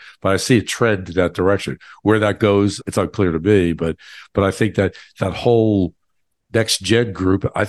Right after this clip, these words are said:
I think it's gonna be interesting to see what they develop. But, uh, it, it's a, it, listen, it's about how you raise your kids, bottom line. Are, are, are you raising your kids, communicating to them that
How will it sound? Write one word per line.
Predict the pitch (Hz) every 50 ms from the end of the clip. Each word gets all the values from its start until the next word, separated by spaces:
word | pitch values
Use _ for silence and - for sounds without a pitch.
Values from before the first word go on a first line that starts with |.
| - - 110
I | 123
think | - 156 139 120
it's | 110 -
gonna | - 131 110 107
be | 113
interesting | 120 117 - 127 110 -
to | - -
see | - 117
what | 110 107 107
they | 113 107
develop. | 98 104 95 101 120 135 - - _ _ -
But, | - 85 - - -
uh, | 90 87 85 85 87 85 - 82 85
it, | - 107 104 -
it's | - - 104 - 147
a, | 139 - - - - - - -
it, | - -
listen, | 139 117 - - - _ _ _ _ _ _ _ _ _ _ _ _
it's | - - -
about | 110 92 113 113 107
how | 104 113
you | 107 95 95
raise | 90 95 95 95 85
your | 90 82
kids, | - - - 92 95 95 92 - - - - - - -
bottom | - 90 92 92 90
line. | 87 87 87 87 87 90 92 95 _ _ - - - - _ _ -
Are, | - 90 -
are, | - 90
are | 90 87 82 87
you | 90 90 87
raising | 90 98 101 95 95 90
your | 85 87 87 -
kids, | - - - 98 98 92 90 - - -
communicating | - - 95 98 95 95 - - 95 90 87 -
to | - 98 90
them | 82
that | 90 87 87 90 -